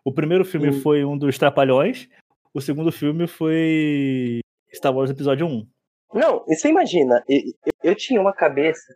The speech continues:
Speaker 2: imagina, eu moleque, assistindo, acho que maratona, acho que era na Band, passando todos os filmes de Star Wars em ordem de, tipo, episódio um, dois, três, quatro, quatro, cinco. Seis, né? São trilogias seis,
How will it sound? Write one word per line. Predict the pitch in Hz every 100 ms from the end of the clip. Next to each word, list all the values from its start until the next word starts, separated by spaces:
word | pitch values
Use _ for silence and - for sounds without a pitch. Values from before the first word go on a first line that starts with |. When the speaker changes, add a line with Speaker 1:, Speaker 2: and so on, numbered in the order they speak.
| -
Speaker 2:
imagina, | 143 160 131 120
eu | 127 127
moleque, | 143 143 127 - - _ _ -
assistindo, | 135 135 - 156
acho | 170 -
que | 156
maratona, | 147 160 - 160 151
acho | -
que | 196
era | 247
na | - 220
Band, | - 135 196 147 131 120 _ _
passando | - 156 - 170 156 -
todos | 208 240
os | 190 170
filmes | 185 156
de |
Star | 147 160 147
Wars | 135 156 - -
em | 147
ordem | 131 147 151 185 202 _ _ _ -
de, | 160
tipo, | 170 - 131 -
episódio | 135 131 135
um, | 135 156
dois, | 139 -
três, | - 135 135
quatro, | 139 135 _ _
quatro, | - 135 139 156
cinco. | 143 - 110 - - _ _ -
Seis, | - 165 170
né? | 165
São | 160 143
trilogias | 143 135 127 135 135
seis, | - 104